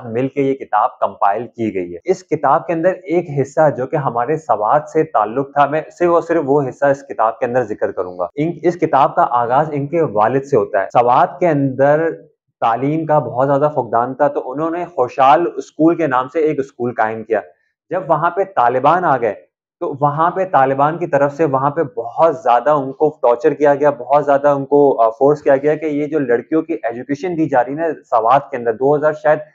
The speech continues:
छह की बात है ये, कि सवात में पूरा तालिबान ने उसको कंट्रोल कर लिया था।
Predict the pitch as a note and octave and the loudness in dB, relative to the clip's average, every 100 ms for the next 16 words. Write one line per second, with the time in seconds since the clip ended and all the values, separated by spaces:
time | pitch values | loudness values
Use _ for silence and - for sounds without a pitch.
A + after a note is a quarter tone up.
0 | _ - E3+ E3+ D3+ G#2+ G2+ G#2 F#2+ F#2 | _ 0 2 4 4 2 2 -4 -4 -10
1 | _ _ _ _ _ C3 C3 B2 B2 C#3+ | _ _ _ _ _ -10 -4 2 2 2
2 | D3+ D3 D#3 C#3 A#2+ B2+ C3 D3 D3 D3+ | -2 0 2 2 2 0 -2 -4 -4 -4
3 | A#2 C3 B2 G#2+ G2 G2 F#2+ - | -2 0 0 0 0 -2 -4 -10